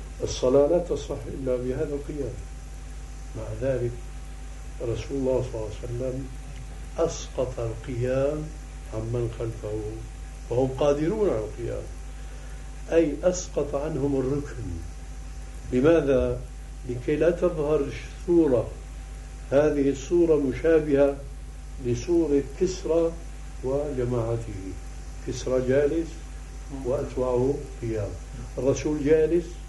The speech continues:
وأتباعه من ورائه قيام. هذه الصورة لم يرضها الرسول عليه السلام،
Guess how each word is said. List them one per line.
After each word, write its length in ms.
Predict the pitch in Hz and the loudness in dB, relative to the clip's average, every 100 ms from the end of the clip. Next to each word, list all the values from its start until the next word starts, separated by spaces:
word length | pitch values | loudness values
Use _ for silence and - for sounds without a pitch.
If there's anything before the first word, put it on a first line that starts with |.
| - - - 131 | -12 -12 -10 -4
وأتباعه 760 | 143 139 139 135 131 127 143 143 131 | -2 0 2 4 6 6 4 4 2
من 60 | |
ورائه 540 | 120 123 143 127 131 147 151 - - - | 4 6 4 2 0 -2 -6 -10 -10 -2
قيام. 280 | 120 127 104 - - - - - - - - - 135 | 4 4 4 -2 -10 -10 -10 -10 -10 -10 -12 -8 2
هذه 320 | 170 151 139 | 4 4 2
الصورة 460 | 127 165 160 143 | 0 0 2 2
لم 460 | 131 117 131 170 151 | 2 0 2 4 6
يرضها 480 | 175 180 165 151 139 | 4 6 4 6 4
الرسول 440 | 131 123 156 175 165 - - - - | 4 2 6 6 6 0 -10 -10 -6
عليه 240 | 131 135 120 | 0 2 2
السلام، 460 | 123 139 156 165 | 0 2 4 4